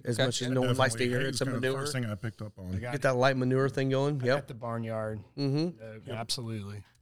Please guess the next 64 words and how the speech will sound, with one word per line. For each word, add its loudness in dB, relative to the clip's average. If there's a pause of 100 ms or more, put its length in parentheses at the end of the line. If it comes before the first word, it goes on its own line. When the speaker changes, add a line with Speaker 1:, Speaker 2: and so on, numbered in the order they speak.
(160)
Speaker 2:
Yeah, 8
I'm 0
getting -2
some, -2
some 2
coffee 10
notes -2
out 4
Speaker 1:
And 6
Speaker 2:
of 8
Speaker 1:
I 4
Speaker 2:
it, 4
Speaker 1:
will 10
Speaker 2:
too, 4
Speaker 1:
say 8
Speaker 2:
so. 4
Speaker 1:
it's -2 (260)
wide 6
open 0
draw. -2 (180)
Speaker 2:
Yeah. 6 (180)
Speaker 3:
It 0
is. -2
That's, -10
I -6
like -2
that. -8
I -12 (240)
Speaker 1:
Yeah, 8
Speaker 3:
like 8
Speaker 1:
me 8
too. 2 (380)
Speaker 3:
Anytime -8
I'm -8
going, -8
I -8
feel -8
good 0
about -12
it. -18 (140)
Speaker 1:
Yeah. 2
Speaker 2:
I'm -4
gonna 10
use 8
Deshaung's, 6
uh, 4
Cigar 8
one 4
oh 0
one -2
technique -6
here. -4 (280)
Speaker 3:
Uh, -10
Speaker 1:
There 0
you 2
go, 8
the 2
Speaker 3:
yeah, -2
Speaker 1:
forty-five, 4
Speaker 3:
yeah. 0
Speaker 1:
baby. 6
Speaker 2:
The 0
forty-five. -2
Speaker 3:
That's -2